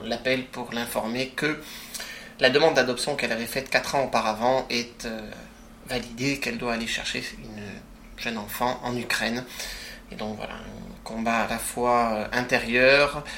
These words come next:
des choix forts à faire et... Euh, tout un regard sur, euh, ce que peut être aujourd'hui, euh, d'être dissident ou de,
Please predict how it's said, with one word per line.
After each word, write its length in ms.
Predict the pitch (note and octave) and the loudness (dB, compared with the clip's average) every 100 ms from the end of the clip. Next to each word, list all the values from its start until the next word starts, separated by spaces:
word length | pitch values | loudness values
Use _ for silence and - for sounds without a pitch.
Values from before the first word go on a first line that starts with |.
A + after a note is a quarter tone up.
| - - | -12 -8
des 100 | A#2 | -4
choix 360 | G#2+ - A#2+ A2+ | -2 0 2 2
forts 340 | - B2+ B2 | 4 6 6
à 80 | A2 | 4
faire 600 | - A#2+ B2 C3 C3 B2+ B2+ | 2 4 8 8 6 0 -2
et... 300 | A#2+ A#2+ A#2 | -4 -4 -4
Euh, 140 | G#2 G#2 G2+ - - - - - - | -6 -8 -10 -12 -12 -12 -14 -14 -10
tout 160 | - - | -10 -8
un 200 | A2+ G#2+ | -6 -4
regard 540 | G#2 A#2 A2+ B2 B2 - | -4 0 6 8 6 2
sur, 460 | - A#2 A#2 A2 | -4 -2 -4 -6
euh, 120 | - G1+ | -8 -10
ce 100 | - - | -12 -8
que 80 | A#2+ | -8
peut 340 | - A#2 A1+ C3 | -6 -8 -6 -6
être 300 | B2+ - G#2+ | -6 -8 -8
aujourd'hui, 680 | A#2+ A2 A2 - B2+ B2+ A#2+ | -6 -6 -6 -6 -6 -4 -4
euh, 160 | G#2+ G#2 G#2 | -4 -6 -6
d'être 360 | A#2 - - G#2 | -8 -8 -10 -10
dissident 640 | - A#2+ - A2+ A#2+ A#2+ A#2+ B2 | -4 -4 -2 -2 0 0 -2 -6
ou 100 | A#2 | -10
de, 140 | A#2+ | -8